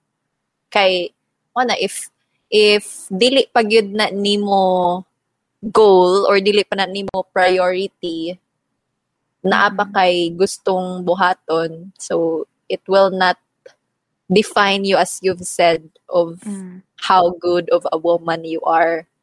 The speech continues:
Speaker 2: Mm-mm.
Speaker 1: And also, kaning ano, kanang every women should know na, as you've said, na we need to promote siguro respect one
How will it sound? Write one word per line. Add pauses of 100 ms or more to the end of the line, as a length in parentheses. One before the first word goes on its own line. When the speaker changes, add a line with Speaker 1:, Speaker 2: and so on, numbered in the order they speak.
Speaker 2:
Mm-mm.
Speaker 1:
And (100)
also,
kaning
ano,
kanang (1160)
every (520)
women
should
know
na, (160)
as
you've
said,
na (720)
we
need (160)
to (220)
promote (360)
siguro
respect (480)
one